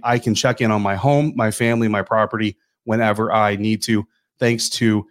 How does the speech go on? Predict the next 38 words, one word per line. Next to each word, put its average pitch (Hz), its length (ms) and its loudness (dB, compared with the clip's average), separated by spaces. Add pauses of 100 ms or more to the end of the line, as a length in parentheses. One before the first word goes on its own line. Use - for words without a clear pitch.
(140)
Simply 120 380 0
Safe, 113 380 2
the 110 100 2
best 131 360 2
home 131 180 2
security 123 300 0
system 120 280 -2
of 104 80 -2
twenty 120 240 2
twenty-two, 117 420 2
according 120 340 0
to 110 120 -2
U 131 160 4
S 131 180 2
News 120 300 2
and 127 240 0
the 123 60 0
World 113 280 0
Report 113 400 -2
for 135 220 -2
a 127 160 2
third 110 420 0
year 101 320 -2 (300)
in 104 240 0
a - 100 -2
row. 95 280 2 (320)
In 117 100 0
an 120 80 4
emergency, 127 480 2
twenty-four 135 400 0
seven 131 260 2
professional 127 440 0
monitoring, 131 400 4
agents 135 360 2
use 127 200 0
Fast 143 280 0
Protect - 460 -4
technology 147 720 0